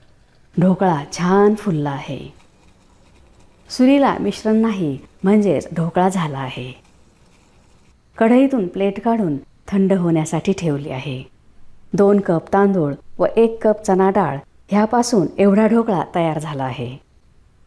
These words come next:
तुम्हाला ढोकळा कमी करायचा असेल तर एक कप तांदूळ, अर्धा कप चणा डाळ, अर्धा कप दही व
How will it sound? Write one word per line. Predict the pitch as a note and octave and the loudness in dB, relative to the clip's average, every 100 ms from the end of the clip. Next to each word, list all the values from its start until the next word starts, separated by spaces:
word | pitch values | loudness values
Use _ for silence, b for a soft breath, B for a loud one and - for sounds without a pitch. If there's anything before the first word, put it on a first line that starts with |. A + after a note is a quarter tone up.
| _ - | _ 4
तुम्हाला | B3 C#4 D4 G#3 | 4 6 4 2
ढोकळा | E3+ G3+ G#3 A3+ | 0 -2 2 2
कमी | A3+ G#3 A3 | 2 2 0
करायचा | A3 F3+ E3+ G3+ | 0 0 -2 -4
असेल | G#3+ G#3+ D#3+ C#3+ C#3 - _ _ - | -6 -6 -6 -6 -8 -16 _ _ -2
तर | G3 | -2
एक | - A3 A3 - | 2 0 0 -2
कप | E3+ - | -2 -2
तांदूळ, | D3 C#3 D3 G#3+ B3+ _ _ _ _ _ - | -6 -2 -2 -4 -8 _ _ _ _ _ -2
अर्धा | G#3 G3+ A3+ | 0 2 2
कप | A3+ G3+ G3+ | 2 -2 -2
चणा | F3 D3+ C#3+ | -4 -4 -4
डाळ, | D3 D#3+ A3 _ _ _ _ _ _ | -4 -6 -8 _ _ _ _ _ _
अर्धा | F#3 G3+ A3 A#3 | -2 0 2 0
कप | G3+ D#3 C#3+ | 0 0 0
दही | B2+ D#3 D3+ - - - _ _ - | -2 0 -2 -4 -12 -20 _ _ -2
व | G#3 | -2